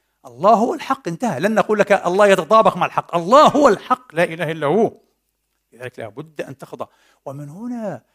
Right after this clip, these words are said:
حرص العلماء الصلحاء دائمًا يا إخواني على برهنة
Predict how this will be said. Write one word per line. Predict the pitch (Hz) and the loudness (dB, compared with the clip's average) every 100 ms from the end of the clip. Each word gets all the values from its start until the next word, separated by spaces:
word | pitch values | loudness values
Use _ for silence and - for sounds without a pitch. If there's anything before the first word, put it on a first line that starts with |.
| _ | _
حرص | - 185 208 - | -12 -12 -12 -16
العلماء | 180 160 160 170 220 | -18 -16 -16 -12 -14
الصلحاء | 185 - 170 - - - | -14 -16 -16 -12 -10 -10
دائمًا | 151 233 294 285 269 240 | -4 -2 0 0 0 -2
يا | 202 | -2
إخواني | 180 190 185 139 92 _ _ _ _ _ _ - | 0 2 0 0 -10 _ _ _ _ _ _ -12
على | 127 151 139 | -6 -4 -2
برهنة | 170 175 160 | -4 -8 -8